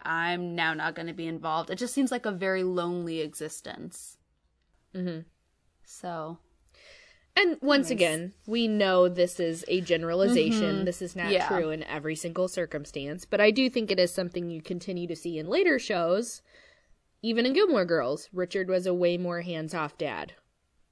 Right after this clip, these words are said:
Speaker 2: than
Speaker 1: Yeah.
Speaker 2: I think Lorelai really wanted him to be. And
Speaker 1: Mm-hmm.
Speaker 2: as awful as it is in the revival,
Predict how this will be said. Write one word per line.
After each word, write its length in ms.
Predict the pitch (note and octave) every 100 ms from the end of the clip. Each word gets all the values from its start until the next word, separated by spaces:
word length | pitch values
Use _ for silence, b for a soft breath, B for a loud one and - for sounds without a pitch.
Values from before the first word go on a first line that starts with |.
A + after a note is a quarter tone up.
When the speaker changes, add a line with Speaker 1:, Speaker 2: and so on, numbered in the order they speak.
| _
Speaker 2:
than 140 | E3
Speaker 1:
Yeah. 420 | D#3 D#3 D3 D3 D3+ - _ _ _ _ _ _ _
Speaker 2:
I 80 | E3
think 220 | D#3+ D3
Lorelai 500 | D#3+ D#3+ D3+ D3+ C#3 C#3
really 280 | D3 C3+
wanted 320 | C3+ C3 C3+ -
him 160 | G#2+
to 140 | - -
be. 320 | - - F3+ _ _
And 480 | F#3+ F#3 F3+ F3 E3
Speaker 1:
Mm-hmm. 300 | G#3+ G#3+ G#3+
Speaker 2:
as 100 | G3+
awful 300 | G3+ A#3 D4+
as 100 | B3
it 140 | A3+ G3+
is 200 | F#3+ G3
in 280 | - F3+ E3+
the 80 |
revival, 840 | D#3+ D3+ E3+ F3+ E3+ D#3 C3 E3+